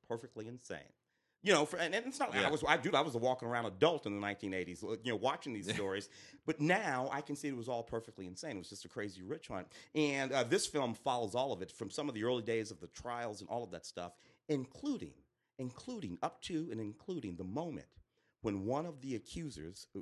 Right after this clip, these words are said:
Speaker 1: you know, the ch-, the child confusers, uh, ch-, accusers, twenty-three year later, recants.
Speaker 2: Mm-hmm.
Speaker 1: Recants. And s-, it's,
Speaker 2: That's
Speaker 1: now
Speaker 2: so
Speaker 1: she's
Speaker 2: tragic.
Speaker 1: twenty-five,
Speaker 2: That's so
Speaker 1: and she
Speaker 2: tragic.
Speaker 1: recants. And, uh,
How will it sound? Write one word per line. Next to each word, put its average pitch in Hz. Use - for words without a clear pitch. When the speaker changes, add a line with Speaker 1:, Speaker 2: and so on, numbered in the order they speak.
Speaker 1:
you 98
know, 80
the 82
ch-, -
the 92
child 139
confusers, 139
uh, 107
ch-, -
accusers, 104
twenty-three 170
year 135
later, 104
recants. 104
Speaker 2:
Mm-hmm. 87
Speaker 1:
Recants. 87
And 117
s-, -
it's, 131
Speaker 2:
That's 131
Speaker 1:
now 156
Speaker 2:
so 147
Speaker 1:
she's 104
Speaker 2:
tragic. 73
Speaker 1:
twenty-five, 101
Speaker 2:
That's -
so 104
Speaker 1:
and 139
she 139
Speaker 2:
tragic. 123
Speaker 1:
recants. 120
And, 120
uh, 147